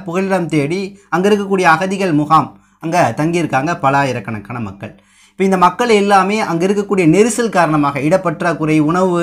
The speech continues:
எல்லாத்தின் காரணமாக, வேலை வாய்ப்பு, இது எல்லாத்தையும் அனுசரிச்சு அந்த, அஹ், அகதிகள் முகாம்ல இருந்து வெளியேறக்கூடிய காட்சிகளையும் நம்ம பார்க்கிறோம்.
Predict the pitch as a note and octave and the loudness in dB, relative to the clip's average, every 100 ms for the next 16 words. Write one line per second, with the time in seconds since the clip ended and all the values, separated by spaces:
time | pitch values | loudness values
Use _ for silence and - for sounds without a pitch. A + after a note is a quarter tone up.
0 | E3 - C#3 E3 E3+ F3+ E3 C#3+ C#3+ C#3 | -4 -6 -2 -2 -2 -4 -4 -2 -2 -2
1 | C#3 F3 A3+ - - D#3+ A3 A3 F#3 E3 | -4 -4 -8 -14 -4 0 2 2 2 0
2 | D#3 D#3 E3 - - C#3 D3 E3 A3 A3+ | 0 -2 -4 -8 -8 2 4 6 4 4
3 | G#3+ F3+ F3+ E3+ D#3+ G3 F#3+ F#3+ G3+ G3 | 2 -4 -4 -4 -4 -2 -2 0 2 2
4 | C#3 A2 - - - B2 B2 A#2+ A2+ D3+ | 2 -4 -12 -20 -14 -6 -4 -2 0 0
5 | G#3 A3+ G3 F3+ A#3 B3+ G#3+ G3+ G3+ D3+ | 2 2 0 4 6 6 2 2 2 2
6 | F3+ G3+ F#3+ F3 D#3+ D3 D3+ D#3 A#2 C3+ | 2 0 0 -2 -4 -2 -2 -4 -6 -4
7 | D3+ B2+ A2+ G2+ G2+ - G2+ | -4 -4 -6 -8 -10 -10 -20